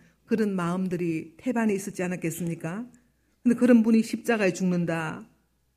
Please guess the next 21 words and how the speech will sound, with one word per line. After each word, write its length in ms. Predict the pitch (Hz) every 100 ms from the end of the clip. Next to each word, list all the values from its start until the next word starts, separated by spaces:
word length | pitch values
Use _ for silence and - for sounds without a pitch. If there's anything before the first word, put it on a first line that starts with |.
| _ _ _
다 280 | 214 202 202
아는 280 | 202 202 196
그 80 | 190
무서운 460 | 175 175 202 175
십자가형에서 1000 | - - 180 175 170 175 165 175 175 277 - - -
죽는다는 560 | 202 185 180 175 165 165
것을 560 | 151 160 165 240 269 - _ _ _
베드로도 500 | 190 190 226 240 220
인정하지 560 | 190 196 190 180 170 170
못하고 540 | 165 165 175 156 156
항변했던 720 | 147 - 202 196 175 170 170
것입니다. 580 | 165 160 160 151 151 - - _ _ _ _ _ _ _ _ -
그러니까 260 | 233 226
예수님께서 480 | 220 226 220 208 214
얼마나 300 | 208 208 196
마음이 320 | 185 185 185
아프셨겠어요. 840 | 170 190 175 170 - 160 156 165
그래서 240 | 160 196 202
베드로한테 420 | 202 180 190 185 180
하는 180 | 180
말이 460 | 175 170 165 160